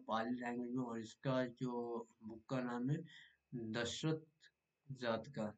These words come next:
दशरथ जातका, ओके। उसके बाद आप देखिएगा यहाँ पे रामचरितमानस, जो कि तुलसीदास द्वारा, इनमें, इसके अलावा भी और सारे वर्क हैं,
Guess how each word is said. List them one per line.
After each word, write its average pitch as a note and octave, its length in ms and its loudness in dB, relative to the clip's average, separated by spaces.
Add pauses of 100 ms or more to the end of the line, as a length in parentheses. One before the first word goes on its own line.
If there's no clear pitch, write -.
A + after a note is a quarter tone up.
(120)
दशरथ C#3+ 760 0 (380)
जातका, A2 580 -2 (100)
ओके। B2+ 340 0 (500)
उसके C#3+ 260 0
बाद D#3+ 220 4
आप D3 160 6
देखिएगा C#3+ 420 4
यहाँ C3+ 220 4
पे C3+ 120 2
रामचरितमानस, B2 1040 -2
जो A2+ 140 -6
कि A2+ 140 -6
तुलसीदास A#2+ 680 -6
द्वारा, A#2 220 -2 (120)
इनमें, D#3 240 4
इसके F#3+ 280 0
अलावा E3 460 4
भी E3+ 60 4
और D3 280 4
सारे C#3 280 2
वर्क C3 480 0
हैं, A#2+ 140 0